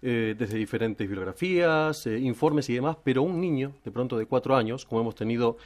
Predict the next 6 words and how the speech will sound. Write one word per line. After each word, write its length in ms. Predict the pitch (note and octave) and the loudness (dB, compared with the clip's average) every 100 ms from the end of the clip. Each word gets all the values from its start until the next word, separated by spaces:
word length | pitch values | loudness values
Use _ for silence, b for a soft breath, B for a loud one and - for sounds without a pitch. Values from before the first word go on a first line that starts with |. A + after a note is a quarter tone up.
| B B B B B - | B B B B B -8
de 100 | A2 | -4
padres 600 | A2+ G#2+ G#2 G2+ G2 - b - | 0 0 0 -2 -4 -14 b -4
taoístas, 800 | G#2 G2+ F3 - D3+ D3+ - - _ - | 0 0 0 0 2 2 0 -14 _ -8
eh, 960 | A#2+ G#2+ G#2 G2+ G2+ G2+ F#2+ G2 A2 - | -2 -2 0 -2 -4 -4 -6 -10 -12 -4
o 480 | B2+ G#2+ G#2+ G#2+ | 2 4 4 0
budistas 680 | G#2+ A2+ E3+ - D#3 D3+ - | 0 0 0 0 -2 -2 -8